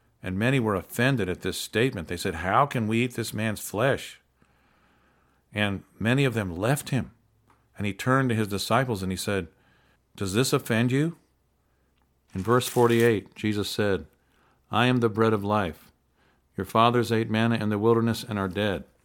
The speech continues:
This is the bread which comes down from heaven, that one may eat of it and not die. I am the living bread which came down from heaven. If anyone eats of this bread, he will live forever.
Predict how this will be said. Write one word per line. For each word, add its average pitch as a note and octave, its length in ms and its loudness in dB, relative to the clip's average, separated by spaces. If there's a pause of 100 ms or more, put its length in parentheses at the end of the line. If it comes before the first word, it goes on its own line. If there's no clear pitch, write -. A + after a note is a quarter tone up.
(480)
This A#2 360 2
is A2 180 -2
the A#2 80 2
bread A2+ 300 2
which G#2 160 -2
comes G#2 320 -2
down A2 260 2
from A2+ 200 -4
heaven, G#2 340 -2
that F2 180 -4
one G#2+ 240 0
may G#2+ 240 -2
eat A#2 160 2
of A#2+ 100 2
it A2+ 200 0
and F#2+ 200 -4
not G#2 280 -4
die. G2+ 380 -4 (640)
I A2+ 200 4
am B2+ 160 2
the A2+ 100 2
living B2 380 0
bread A#2 280 2
which F2+ 200 -8
came A2 280 -2
down A2+ 300 0
from A2+ 160 -2
heaven. G#2 360 -4 (420)
If - 180 -8
anyone B2 460 2
eats C3 240 -2
of A#2+ 100 0
this A#2+ 160 -2
bread, A2 400 0
he G#2 100 -6
will F#2+ 200 0
live G#2+ 220 0
forever. A2 520 -4